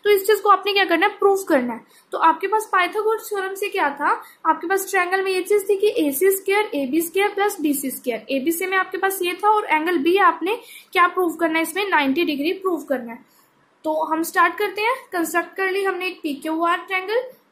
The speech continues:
Right angle आपका किस पे है, क्यू पे है, such that पीक्यू is equals to एबी, यानी कि पीक्यू किसके equal है, एबी के, and जो आपके पास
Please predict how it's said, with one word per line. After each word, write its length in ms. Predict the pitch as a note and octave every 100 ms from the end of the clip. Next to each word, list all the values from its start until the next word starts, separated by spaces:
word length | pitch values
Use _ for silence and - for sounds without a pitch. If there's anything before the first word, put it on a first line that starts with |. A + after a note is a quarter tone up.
| _
Right 260 | D4+ D4 D4
angle 240 | F4+ G4
आपका 240 | F#4+ F4+ F#4
किस 200 | F#4+ -
पे 100 | F#4
है, 220 | F4+ A#4 - _ -
क्यू 200 | C#4+ C4+ C4+
पे 60 |
है, 260 | E4+ F4+ B4+ - -
such 220 | - F4+ F4+
that 220 | G4+ A4+ A#4 _ _ _
पीक्यू 400 | D#4+ C#4+ - G#4 A#4 F4+
is 140 | D4
equals 340 | D#4+ D#4+ C#4+
to 240 | C#4 F4 A4 - -
एबी, 360 | D#4 B3 B3 C4
यानी 160 | C4
कि 100 | C#4+
पीक्यू 360 | D4+ E4 D#4 F#4+
किसके 320 | G4 F#4+ G4
equal 220 | F#4+ F#4
है, 120 | F#4 B4+ A4+
एबी 280 | C#4 A#3 C#4 D4+
के, 80 | G#4+ - - - -
and 120 | D4+
जो 100 | C#4
आपके 240 | F4+ D#4+ F4+
पास 180 | G4